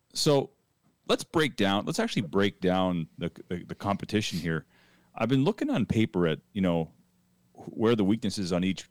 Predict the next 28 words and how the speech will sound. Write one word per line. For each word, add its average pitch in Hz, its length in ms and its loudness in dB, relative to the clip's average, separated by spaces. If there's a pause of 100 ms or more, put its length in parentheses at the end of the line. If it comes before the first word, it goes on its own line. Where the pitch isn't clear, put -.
(140)
on 87 120 -2
each 90 200 -4
team, 80 280 -4
offense 82 340 -4
and 73 120 -6
defense. 78 440 -6
And, 73 180 -6 (340)
uh, 87 100 -4 (220)
defensively, 127 540 2
I 90 60 4
think 95 180 2
both 104 200 2
teams 101 240 0
don't 98 160 2
have 85 280 -2
many 76 360 0
weaknesses. 80 520 -4
I 78 40 -4
mean, 82 140 0
the 82 80 0
linebacking 101 580 0
play 95 260 0
in 85 220 -2
Cincinnati 95 420 -2
has 85 100 0
been 78 220 -6
really 95 300 4
good. 90 300 0